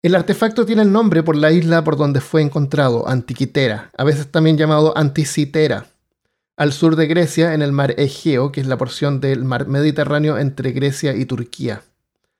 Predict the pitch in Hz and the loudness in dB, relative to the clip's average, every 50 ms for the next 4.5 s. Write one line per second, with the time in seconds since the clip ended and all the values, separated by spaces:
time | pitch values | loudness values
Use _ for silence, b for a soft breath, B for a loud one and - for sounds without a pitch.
0 | _ _ _ _ _ _ _ _ 143 151 185 190 - 233 202 - 202 170 180 160 | _ _ _ _ _ _ _ _ 0 2 2 2 0 -2 0 0 0 2 4 4
1 | 165 160 160 156 139 - - 180 170 165 156 151 143 156 143 135 147 151 147 139 | 4 4 4 2 2 2 2 4 4 4 4 4 4 2 2 2 0 -2 -2 -2
2 | 147 139 147 147 143 139 - 156 143 143 131 120 127 156 151 139 131 127 127 131 | 0 0 0 0 -2 -2 -4 -2 -2 0 0 0 0 0 0 2 0 0 -2 -2
3 | 127 - - 143 127 98 139 139 135 - - 156 156 135 127 - 135 135 120 - | -4 -2 -4 -2 -2 0 -2 -2 -4 -4 -4 -4 -4 -2 -2 0 0 0 0 -2
4 | 127 120 - - - 151 131 113 107 - | -6 -6 -6 -4 -4 -2 -2 -4 -6 -12